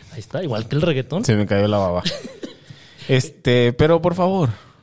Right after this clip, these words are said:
Speaker 2: Shui.
Speaker 1: Eh, do-, bueno, eh, la verdad es que, o sea, el reggaetón es un gusto, pero Bad Bunny es un poeta.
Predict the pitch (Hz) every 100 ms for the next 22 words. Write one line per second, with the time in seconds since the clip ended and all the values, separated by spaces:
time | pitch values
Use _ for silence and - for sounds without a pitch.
0 | _ - - 107 - _ _ _ _ _
1 | _ _ _ _ _ _ _ _ _ -
2 | 101 - 156 196 - 170 190 127 - 135
3 | 127 123 135 - _ _ _ _ _ -
4 | 151 151 170 180 196 190 - 143 131 139
5 | 143 139 127 131 147 160 - - 131 147
6 | 143 135 170 - 147 196 _ - 139 127
7 | 113 - _ _ - 143 135 151 170 196
8 | - - _ _ _ _ _ - 131 139
9 | 127 123 104 - -